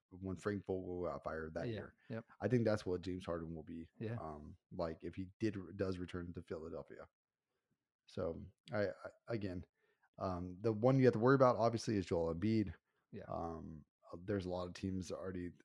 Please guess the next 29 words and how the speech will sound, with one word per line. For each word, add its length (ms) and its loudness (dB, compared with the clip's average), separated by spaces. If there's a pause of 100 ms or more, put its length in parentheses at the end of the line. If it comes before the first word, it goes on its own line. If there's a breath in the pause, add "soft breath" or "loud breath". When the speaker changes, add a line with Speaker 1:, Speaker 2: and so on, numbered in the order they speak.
(120)
Speaker 1:
you 100 -4
know, 160 -4
that 120 -6
have 140 -4
already 240 4
lined 280 2
up 160 0
and 180 2
they're 140 2
ready 240 2
for 280 0
the 120 -2
Joel 520 2
Embiid 400 -2
sweepstakes 680 -2
come 240 -4
next 200 -10
season. 360 -2 (720 soft breath)
Um, 580 -4 (560)
and, 420 -2
you 120 2
know, 60 4
you 160 6
gotta 200 8
kinda 180 6
ask 200 4
yourself, 260 0
it's 80 -8
like, 160 0